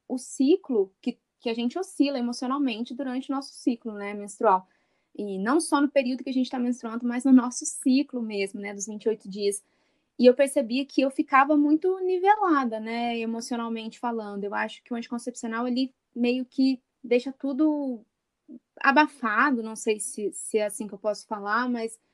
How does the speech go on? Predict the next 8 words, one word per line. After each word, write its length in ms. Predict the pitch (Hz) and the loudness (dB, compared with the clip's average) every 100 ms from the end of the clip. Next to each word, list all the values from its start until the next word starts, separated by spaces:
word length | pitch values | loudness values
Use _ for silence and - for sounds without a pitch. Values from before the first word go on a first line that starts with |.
| _ - | _ 2
meio 200 | 240 262 | 2 2
que 400 | - 269 277 - | -2 -2 -2 -4
bloqueia 960 | 247 294 294 277 285 381 320 226 190 _ _ - | 0 0 0 0 2 2 0 -2 -10 _ _ -4
essa 240 | 233 247 | -2 -2
percepção 920 | 269 254 240 240 - - - 226 220 208 _ _ - 180 196 | -4 -4 -2 -8 -10 -8 -2 -2 -2 -12 _ _ -20 -18 -4
da 220 | 220 226 | -2 -2
gente 480 | 214 208 208 - 202 | -4 -8 -10 -8 -6
mesmo. 460 | 196 185 196 185 | -4 -6 -8 -12